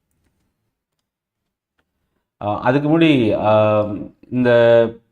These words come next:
ப்ரொமோட்டர் ஹோல்டிங்கோட இம்பேக்ட் தொடர்ந்து கண்டினியூஸா வந்து பாத்தீங்கன்னா, எஃப்ஐஎஸோட ஹோல்டிங் இன்க்ரீஸ் பண்ணிட்டு இருக்கிறாங்க. ஏன்னா கடந்த நாலு குவார்ட்டர்ல இல்லாத அளவுக்கு எஃப்ஐஎஸோட இன்வெஸ்ட்மெண்ட் இன்க்ரீஸ்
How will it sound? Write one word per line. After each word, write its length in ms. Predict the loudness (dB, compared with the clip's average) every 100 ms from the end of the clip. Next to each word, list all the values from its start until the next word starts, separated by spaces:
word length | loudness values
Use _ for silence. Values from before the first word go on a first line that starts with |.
| _ _ _ _ _ _ -2
ப்ரொமோட்டர் 460 | 0 0 2 2
ஹோல்டிங்கோட 920 | 4 2 2 2 2 0 0 2 2 0
இம்பேக்ட் 800 | -4 -6 0 0 0 -8 -12 -12 _ _ _ _
தொடர்ந்து 580 | 4 4 4 4 4 2
கண்டினியூஸா 560 | -2 -2 -2 -2 -2 0 -2
வந்து 80 |
பாத்தீங்கன்னா, 520 | -2 -4 -4 -4 -4 -4
எஃப்ஐஎஸோட 540 | -2 -2 -2 -2 -2
ஹோல்டிங் 400 | -2 -4 -4 -4
இன்க்ரீஸ் 300 | -6 -6 -10 -8
பண்ணிட்டு 320 | -10 -10 -14
இருக்கிறாங்க. 480 | -10 -10 -10 -12 -8
ஏன்னா 280 | -4 -4 -6 -14 _ _
கடந்த 480 | 2 2 2 2
நாலு 420 | 2 2 2 2 0
குவார்ட்டர்ல 440 | -2 -2 -2 -4
இல்லாத 400 | -6 -4 -2 -2
அளவுக்கு 380 | -2 -4 -6 -8
எஃப்ஐஎஸோட 500 | -6 -10 -8 -8 -6
இன்வெஸ்ட்மெண்ட் 600 | -8 -8 -10 -10 -10 -8
இன்க்ரீஸ் 320 | -10 -10